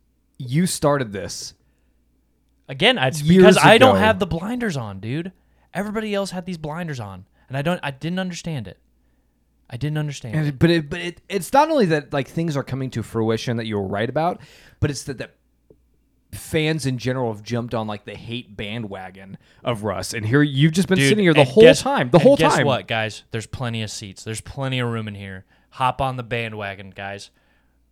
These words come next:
Speaker 2: We're taking this motherfucker all the way to the top. All right, come on on, come on in.
Speaker 1: There's
Speaker 2: You
Speaker 1: plenty
Speaker 2: know,
Speaker 1: of room.
Speaker 2: plenty of room.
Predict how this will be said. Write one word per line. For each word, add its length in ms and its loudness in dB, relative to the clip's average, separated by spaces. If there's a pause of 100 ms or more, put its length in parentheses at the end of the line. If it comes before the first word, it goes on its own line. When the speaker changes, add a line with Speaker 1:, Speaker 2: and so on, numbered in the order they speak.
(140)
Speaker 2:
We're 80 -16
taking 380 -10
this 160 -12
motherfucker 480 -10
all 200 -4
the 60 -4
way 140 -4
to 40 -6
the 80 -8
top. 380 -8 (500)
All 60 -20
right, 240 -16
come 140 -14
on 240 -4
on, 260 -6
come 160 -4
on 240 6
in. 460 0 (340)
Speaker 1:
There's 140 -2
Speaker 2:
You 40 -10
Speaker 1:
plenty 200 6
Speaker 2:
know, 80 8
Speaker 1:
of 60 8
room. 220 2 (200)
Speaker 2:
plenty 400 0
of 100 -6
room. 340 -12